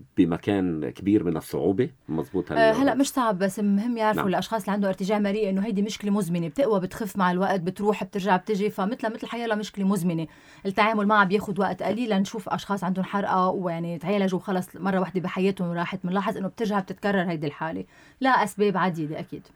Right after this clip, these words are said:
Speaker 1: يعني بدنا نتعايش معها، آه، مش بدنا، آه، ننهيها، بتكون عنا صبر، آه، منيح بهالموضوع
Speaker 2: آه،
Speaker 1: هيدا.
Speaker 2: في كتير قصص فينا نعملها، آه، بت-، فيها تخفف من حدتها، والنظام الغذائي كتير بيساعد أكيد.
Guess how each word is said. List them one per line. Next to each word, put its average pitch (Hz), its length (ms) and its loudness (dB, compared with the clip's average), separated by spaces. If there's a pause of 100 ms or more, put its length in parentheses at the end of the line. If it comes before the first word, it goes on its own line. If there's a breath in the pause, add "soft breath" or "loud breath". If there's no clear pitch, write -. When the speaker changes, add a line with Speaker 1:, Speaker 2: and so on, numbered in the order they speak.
(200 loud breath)
Speaker 1:
يعني 95 240 4
بدنا 95 360 0
نتعايش 95 480 0
معها، 90 400 0 (140)
آه، 80 460 -2
مش 107 280 -2
بدنا، 87 580 0
آه، 76 140 -2
ننهيها، 87 640 2
بتكون 90 540 2
عنا 92 160 2
صبر، 90 400 0
آه، 80 540 -4
منيح 92 320 0
بهالموضوع 69 500 0
Speaker 2:
آه، - 40 6
Speaker 1:
هيدا. - 100 0
Speaker 2:
في 330 100 -2
كتير 320 160 0
قصص 277 220 -2
فينا 262 160 2
نعملها، 208 600 2
آه، - 20 2
بت-، 190 160 -2
فيها 254 140 -4
تخفف 220 340 -6
من 180 100 0
حدتها، 185 480 2
والنظام 185 380 2
الغذائي 196 380 0
كتير 233 320 -2
بيساعد 170 460 -4
أكيد. 185 320 -4